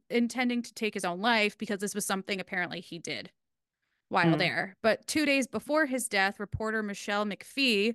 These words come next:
Speaker 1: appeared on the Kirk and Callahan sports radio show, during which she and the two hosts, uh, used innuendos to imply that Hernandez was gay. And it's been suggested that this outing may have played a role in his suicide.
Speaker 2: I mean, that makes sense. He was very, like, he did not want people to know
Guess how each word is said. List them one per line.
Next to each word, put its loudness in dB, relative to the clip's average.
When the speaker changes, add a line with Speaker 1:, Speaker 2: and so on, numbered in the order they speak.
Speaker 1:
appeared 2
on 2
the -4
Kirk 0
and -4
Callahan 2
sports -2
radio 2
show, -2
during 0
which -4
she -4
and -2
the 0
two 0
hosts, 2
uh, -2
used -2
innuendos 2
to -6
imply 0
that -2
Hernandez -4
was -10
gay. 2
And 2
it's 2
been 2
suggested -2
that 0
this -2
outing 0
may 0
have -6
played -2
a -4
role -4
in -4
his -12
suicide. -10
Speaker 2:
I 4
mean, 8
that 6
makes 2
sense. -2
He -8
was -6
very, 2
like, 0
he 0
did 0
not -2
want -4
people -12
to -8
know -10